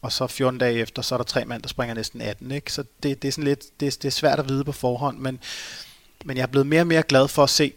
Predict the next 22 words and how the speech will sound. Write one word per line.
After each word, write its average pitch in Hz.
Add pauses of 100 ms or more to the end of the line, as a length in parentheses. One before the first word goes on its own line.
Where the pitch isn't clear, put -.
(120)
de 139
lange 123
løb. 120 (1080)
Men 127
jeg 120
vil 120
sige, 123
min 123 (120)
primære 143
kærlighed 127
ligger 123
stadig 120
i -
kuglestød, 120 (120)
når 127
de 113
rent 120
faktisk 113
gider 120
at 107
vise 104
det. 123